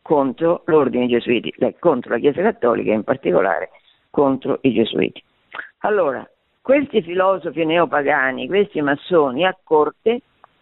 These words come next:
instillano nei vari re la convinzione che devono abolire la Compagnia di Gesù. Perché? Eh, perché è fedele a Pietro e siccome stavano combattendo contro Pietro,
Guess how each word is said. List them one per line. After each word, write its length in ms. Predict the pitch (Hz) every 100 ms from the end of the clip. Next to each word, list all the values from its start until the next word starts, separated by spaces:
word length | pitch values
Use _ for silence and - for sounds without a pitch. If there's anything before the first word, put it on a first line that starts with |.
| _ _ _ _ - _ - _
instillano 920 | - 202 - 254 208 170 147 156 208 - _ _ _
nei 260 | 151 156
vari 360 | 143 156 135 143
re 380 | 117 104 143 262 _ _ _ _ _
la 160 | 208
convinzione 680 | - 226 262 269 - 123 139
che 140 | 143 165
devono 300 | 160 143 175
abolire 560 | 214 233 117 101 85 - _ _ _ _ _ _ _
la 120 | - 196
Compagnia 420 | 233 - 147 117
di 120 | 104
Gesù. 280 | 95 - - - _ _ _
Perché? 520 | 151 131 202 226 -
Eh, 140 | 180 -
perché 420 | 185 - 156 - - - _
è 260 | - 151 -
fedele 380 | - 139 135 147
a 60 | 90
Pietro 420 | - 156 101 - _ _ _
e 120 | - -
siccome 500 | - 175 160 127 - - _ _ -
stavano 640 | - 170 147 123 113 - _
combattendo 680 | - 139 131 - 202 151 127
contro 300 | 123 123 -
Pietro, 420 | 107 117 113 -